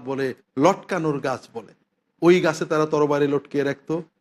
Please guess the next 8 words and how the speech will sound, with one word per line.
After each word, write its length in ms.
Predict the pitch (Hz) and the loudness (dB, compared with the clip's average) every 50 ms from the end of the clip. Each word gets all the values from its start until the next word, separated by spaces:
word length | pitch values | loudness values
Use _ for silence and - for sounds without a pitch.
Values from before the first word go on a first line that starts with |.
| _ _ _ _ - | _ _ _ _ 4
ইয়াকুফুনা 720 | 170 190 208 214 220 - 247 233 240 254 262 254 233 208 | 4 6 6 4 0 -2 -4 -4 -2 -2 -2 0 0 -2
হাওলাহা, 480 | 156 185 180 156 156 151 139 139 131 | 0 -2 -2 0 0 -2 -2 -2 -2
তার 200 | 127 - 143 139 | -2 -4 -4 -4
পাশে 220 | - - 135 131 143 | -4 -6 -4 -4 -4
বরকতের 440 | 135 139 135 131 143 131 131 131 | -4 -4 -6 -6 -6 -6 -6 -4
জন্য 180 | 123 135 143 139 | -6 -6 -6 -4
দাঁড়িয়ে 280 | 131 127 120 131 135 131 | -4 -2 -2 0 -2 -2
থাকতো, 440 | 131 143 135 - _ - 151 156 | -2 -6 -8 -8 _ -4 -4 -4